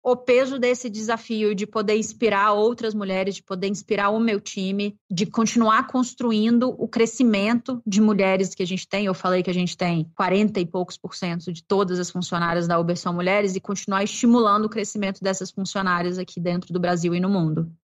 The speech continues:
Eu acho que o importante é a gente ressaltar que a gente tem essa capilaridade e que a gente tem esse compromisso real.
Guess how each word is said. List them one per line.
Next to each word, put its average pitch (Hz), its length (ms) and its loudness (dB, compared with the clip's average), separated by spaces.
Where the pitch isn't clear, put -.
Eu 208 140 4
acho 233 160 0
que - 140 -4
o - 20 4
importante 254 540 -2
é 254 80 2
a 254 80 0
gente 247 260 -4
ressaltar 220 580 -2
que 247 280 -6
a 196 120 -2
gente 226 340 0
tem 269 320 -2
essa 262 180 -4
capilaridade 190 720 -2
e 220 40 -10
que 233 100 -6
a 220 40 -4
gente 220 200 -8
tem 214 120 -6
esse 220 140 -8
compromisso 214 560 -4
real. 190 460 0